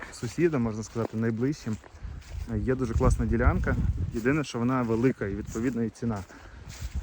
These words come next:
а, може бути більша за рахунок кількості сотих. От, але вона дуже цікава. Тут є ось таке, а, величезне дерево, старезний дуб.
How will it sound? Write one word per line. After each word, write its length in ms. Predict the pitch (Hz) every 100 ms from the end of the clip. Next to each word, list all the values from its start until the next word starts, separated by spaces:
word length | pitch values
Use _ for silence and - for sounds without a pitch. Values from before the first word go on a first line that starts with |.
| - - - - - - -
а, 260 | 117 113 113
може 240 | 117 113
бути 460 | 107 117 117 113 110
більша 300 | 110 156 -
за 120 | 110
рахунок 520 | 110 - 120 113 - - - - - -
кількості 680 | 117 - 113 - 113 113
сотих. 380 | 110 127 110 104 - - - - -
От, 200 | 127 113 117
але 80 | 139
вона 220 | 175 185
дуже 220 | 175 170
цікава. 500 | - 170 151 202 185 151
Тут 180 | 147
є 260 | 135 143 147 131 143
ось 100 | 127
таке, 400 | 131 131 127 135 - - - - - - -
а, 540 | 117 110 107 107 104 107
величезне 460 | 113 120 151 139
дерево, 340 | 123 123 180 156
старезний 540 | - 139 135 127 127
дуб. 280 | 110 135